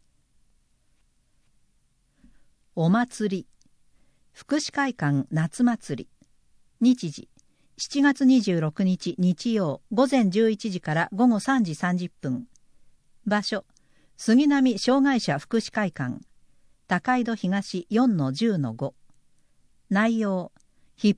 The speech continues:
プホップダンス、フラダンス、盆踊り、阿波踊り、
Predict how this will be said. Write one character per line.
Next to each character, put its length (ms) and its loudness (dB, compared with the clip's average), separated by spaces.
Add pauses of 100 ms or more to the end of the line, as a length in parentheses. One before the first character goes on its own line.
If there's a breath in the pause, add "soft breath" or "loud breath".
プ 100 2
ホ 120 2
ッ 20 0
プ 220 -2
ダ 160 0
ン 80 -2
ス、 240 -14 (420)
フ 80 2
ラ 160 4
ダ 160 0
ン 100 -2
ス、 260 -16 (440)
盆 320 6
踊 320 -2
り、 80 -16 (420)
阿 180 4
波 180 4
踊 340 -4
り、 100 -20